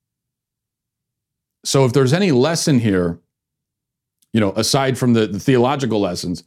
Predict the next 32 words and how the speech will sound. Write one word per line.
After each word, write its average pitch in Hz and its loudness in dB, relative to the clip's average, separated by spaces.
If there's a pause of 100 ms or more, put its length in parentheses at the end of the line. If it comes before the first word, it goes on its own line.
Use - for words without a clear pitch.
(100)
that 117 -2
can 123 0
be 120 4
applied 117 -2 (260)
to 120 2
this 113 0
current 135 -2
situation 135 0
in 139 2
America, 151 0 (220)
it's 127 0
about 123 -2
mob 113 0
rule. 98 0
It's 80 -4
about, 113 -2 (120)
it's 120 -2
about 123 -2
this 120 0
is 120 0
why 123 2
you 120 2
don't 117 0
cave 110 0
to 104 -4
the 104 0
mob. 117 -2 (1400)
This 156 2
is 131 4
why 135 2
governing 135 0
authorities 127 2